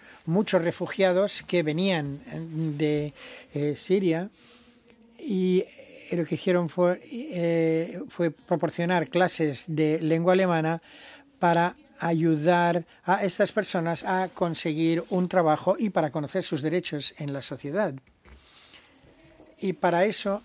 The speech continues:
es importante tener un, una ciudadanía,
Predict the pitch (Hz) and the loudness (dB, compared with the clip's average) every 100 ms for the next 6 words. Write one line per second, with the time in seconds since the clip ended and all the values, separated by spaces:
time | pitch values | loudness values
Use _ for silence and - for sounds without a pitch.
0 | _ 202 208 220 180 175 160 - 220 208 | _ 0 2 2 2 2 0 2 2 2
1 | - 190 196 - 170 165 175 180 185 196 | 0 0 0 0 0 2 2 2 2 0
2 | - _ - - 202 349 - 330 320 185 | -10 _ -20 -14 -14 -14 -16 -16 -6 0
3 | 180 180 170 170 165 165 175 170 - 170 | 0 2 0 -2 -4 -4 -4 -4 -4 -2
4 | 165 160 175 180 180 175 | 0 0 0 0 0 -2